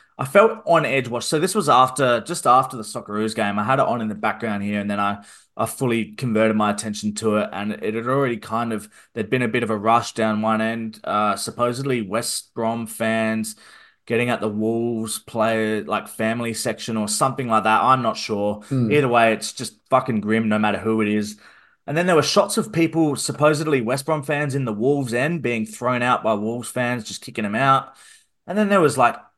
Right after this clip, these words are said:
Speaker 1: a guy, an old guy, like, he, he looked old, he was hobbling a bit, just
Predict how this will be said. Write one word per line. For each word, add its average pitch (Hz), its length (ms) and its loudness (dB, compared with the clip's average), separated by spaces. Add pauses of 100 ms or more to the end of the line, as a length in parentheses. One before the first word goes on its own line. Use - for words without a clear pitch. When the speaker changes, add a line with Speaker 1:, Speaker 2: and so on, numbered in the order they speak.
(160)
Speaker 1:
a 127 80 -2
guy, 143 600 6
an 127 140 -4
old 147 280 0
guy, 92 360 -2 (100)
like, 135 200 -6
he, 135 60 -2
he 143 260 2
looked 151 260 -2
old, 107 180 -2
he 107 60 -2
was 101 100 -8
hobbling 117 360 0
a 104 40 -4
bit, - 340 -4 (280)
just - 320 -4